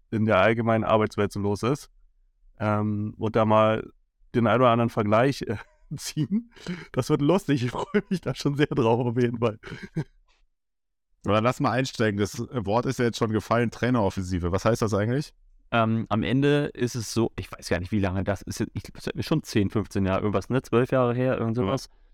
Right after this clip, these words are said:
Speaker 3: Ähm, hat man auch wie in allen anderen Branchen festgestellt, dieser, dieses ominöse Ding, Fachkräftemangel wird kommen. Ähm,
Speaker 1: Mhm.
Speaker 3: weil i-, irgendwann in den Zwanzigern, äh, gehen die ganzen Babyboomer in Rente.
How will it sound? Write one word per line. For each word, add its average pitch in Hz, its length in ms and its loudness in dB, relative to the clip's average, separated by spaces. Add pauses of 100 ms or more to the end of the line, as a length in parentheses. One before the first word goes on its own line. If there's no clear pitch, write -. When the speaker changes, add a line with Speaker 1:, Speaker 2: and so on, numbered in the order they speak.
(400)
Speaker 3:
Ähm, 104 500 0 (220)
hat - 160 0
man 110 320 2 (540)
auch 120 400 -4
wie 113 240 0
in 117 100 4
allen 104 220 2
anderen 120 400 2
Branchen 107 340 -2
festgestellt, 104 640 -2
dieser, 101 340 -2
dieses 101 360 -6 (320)
ominöse 110 520 2
Ding, 117 220 2
Fachkräftemangel 113 960 0
wird 120 240 0
kommen. 127 500 0 (680)
Ähm, 101 720 0 (400)
Speaker 1:
Mhm. 98 320 0
Speaker 3:
weil 104 480 4
i-, 113 120 -6 (360)
irgendwann 117 460 2
in 107 120 4
den 107 140 0
Zwanzigern, 131 800 0
äh, 110 640 0
gehen 113 260 0
die 113 80 2
ganzen 104 360 0
Babyboomer 135 520 0
in 131 80 2
Rente. 139 420 0